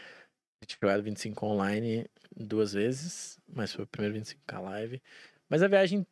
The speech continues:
em, em si, como um todo, foi muito gostosa, assim, né? Tipo, está nas Bahamas, né? Então, tipo, pô, é, obviamente é um lugar que vai ser muito prazeroso, assim. E, mas o jogo também, tipo, tinha muita opção, muito torneio legal de jogar, assim.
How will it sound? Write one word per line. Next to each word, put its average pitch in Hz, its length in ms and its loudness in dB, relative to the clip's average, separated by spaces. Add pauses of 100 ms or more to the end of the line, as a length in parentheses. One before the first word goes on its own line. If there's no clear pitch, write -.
(140)
em, 156 220 -8
em 151 160 0
si, - 180 0
como 160 220 4
um 165 60 4
todo, 147 320 4
foi 139 180 4
muito 131 400 2
gostosa, 104 480 2
assim, 98 200 -4
né? 95 140 -2
Tipo, 98 400 -2 (840)
está - 260 -6
nas 143 160 -2
Bahamas, 107 420 -2
né? 98 160 -4
Então, 95 600 -8
tipo, - 300 -12 (400)
pô, 98 180 -4
é, 90 340 -10
obviamente 101 520 -4
é 104 80 -4
um 101 100 -4
lugar 98 280 -2
que - 100 -16
vai 104 100 2
ser 107 120 -4
muito 107 180 -6
prazeroso, 127 640 4
assim. 107 300 -2 (580)
E, 113 300 2
mas 120 260 2
o 156 80 6
jogo 160 400 6
também, 127 240 0
tipo, - 140 -8
tinha 120 100 0
muita 127 220 4
opção, 127 320 2
muito 120 600 4
torneio 107 480 2 (220)
legal 104 340 0
de 98 60 -10
jogar, 95 220 -2
assim. 101 260 -8